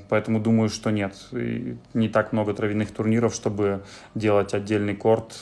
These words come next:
для, для травы. Ну, я не знаю, может быть, в перспективе, когда будет очень-очень много,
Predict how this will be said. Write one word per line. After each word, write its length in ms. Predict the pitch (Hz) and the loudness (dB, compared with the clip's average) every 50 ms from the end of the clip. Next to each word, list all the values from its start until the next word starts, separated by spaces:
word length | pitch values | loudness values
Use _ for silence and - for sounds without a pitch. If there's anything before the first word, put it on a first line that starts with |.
| - - | -16 -16
для, 680 | - 107 104 101 101 101 101 101 101 101 101 101 98 95 95 - - - _ _ _ | -10 -4 0 2 4 4 6 6 4 4 4 2 0 -4 -8 -16 -20 -20 _ _ _
для 200 | 113 110 104 104 | -4 0 0 0
травы. 460 | 101 - 113 107 101 101 101 98 98 98 - - - - - - | 2 4 4 4 4 4 2 0 -2 -8 -14 -18 -20 -20 -4 4
Ну, 260 | 156 185 185 185 - - - - - | 6 6 6 4 -2 -12 -18 -14 -4
я 160 | - 117 127 127 | 2 4 6 6
не 80 | 123 | 6
знаю, 200 | 110 120 127 110 | 6 6 4 6
может 240 | 113 135 151 135 127 | 8 8 8 8 6
быть, 160 | 131 120 120 | 2 0 0
в 40 | - | 0
перспективе, 560 | - 127 123 - - 120 - - 151 151 139 | 0 -2 0 0 -4 -4 0 0 0 0 2
когда 640 | - 120 113 104 110 107 104 104 104 101 101 98 98 101 120 | 2 0 2 4 6 6 8 8 6 4 2 0 -4 -8 -12
будет 540 | 185 151 147 135 117 107 113 113 110 104 - | -10 -10 -8 -8 -6 -2 0 0 2 4 2
очень-очень 500 | 117 117 - 120 117 117 113 - - 117 | 2 2 2 2 2 2 2 2 2 4
много, 720 | 113 113 110 107 107 104 104 101 101 101 101 101 98 98 | 4 4 4 4 4 4 6 6 6 4 4 2 0 -4